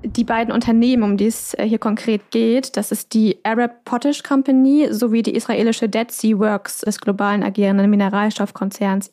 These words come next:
I C L. Und die gewinnen eben aus dem Toten Meer vor allem Kali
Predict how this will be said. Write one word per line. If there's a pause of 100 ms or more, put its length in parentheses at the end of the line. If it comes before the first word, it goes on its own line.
I
C
L. (520)
Und
die
gewinnen
eben
aus
dem (140)
Toten
Meer
vor
allem
Kali